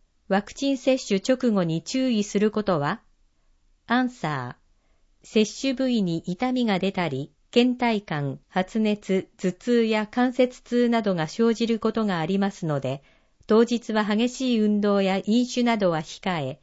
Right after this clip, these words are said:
接種部位を清潔に保つように心がけてください。クエスチョン。ワクチン接種後、熱が出た場合の対処法は？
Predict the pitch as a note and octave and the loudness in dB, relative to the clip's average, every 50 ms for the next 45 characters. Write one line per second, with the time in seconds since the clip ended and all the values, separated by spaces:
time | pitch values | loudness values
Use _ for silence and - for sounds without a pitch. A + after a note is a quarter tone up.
0 | _ _ _ - - G#3 G#3 G3+ - - - B3+ B3 A#3+ C4 C4 A#3+ G#3+ G3 F3 | _ _ _ -2 2 2 2 2 0 -4 -2 -2 0 0 0 0 2 2 4 2
1 | F3 F3 - A#3 A#3 A#3 A3+ A#3+ A3 A3 - A3 G#3+ G#3 G#3 G#3 A3 G#3+ A3 A3+ | 2 4 4 4 4 4 4 2 0 0 2 2 2 2 4 2 2 2 2 2
2 | A3 - G3 F#3+ F3+ F3 E3+ D#3 D3+ D3 - F#3 F3 - A3+ A3 G#3+ G#3+ G#3+ G#3 | 0 0 -2 0 2 2 2 0 -2 -2 -2 -2 0 2 2 2 2 2 0 0
3 | - F3+ - - - - C3 C#3 C#3+ C#3 - D3+ C3 A#2+ A2 B2+ _ _ _ _ | -2 -2 -4 -4 -4 -2 -2 -2 -2 -4 -4 -4 -4 -4 -6 -8 _ _ _ _
4 | _ _ _ _ _ _ _ _ _ _ _ _ _ _ _ _ _ _ _ _ | _ _ _ _ _ _ _ _ _ _ _ _ _ _ _ _ _ _ _ _
5 | - A#3 B3 C#4 C#4 C4+ - - - G#3 F3+ D#3+ C#3+ C3+ C#3+ _ _ _ _ _ | 0 2 4 4 4 2 -4 -8 -4 -4 -4 -2 -4 -6 -8 _ _ _ _ _
6 | _ _ _ _ _ _ _ - G3+ G#3 G3+ - - - - C#4 C#4+ C#4 - - | _ _ _ _ _ _ _ -2 -2 -2 -2 -4 -14 -8 -4 -2 -2 -2 0 2
7 | C4+ C4 C4 - - B3+ B3 A#3+ B3 B3 A#3+ - - G#3 G#3+ A3+ A3 - - C#4 | 0 0 0 -2 -4 -2 0 2 2 0 0 -2 -2 -2 -2 -2 -2 -2 -4 0
8 | C4+ B3+ A3+ B3 B3 B3 A3 G3+ G3 G3 G3+ G3 F#3+ F#3 F3+ F3 E3+ E3+ - - | 0 2 2 0 0 0 0 0 0 0 0 0 0 0 0 0 0 -2 0 -2
9 | G3+ A#3 B3 B3 - B3+ A#3+ - A#3 A3 A3+ A3 G#3 G#3 A3 C#4 | -2 0 0 0 -2 -2 -2 0 0 0 0 0 0 0 -2 -4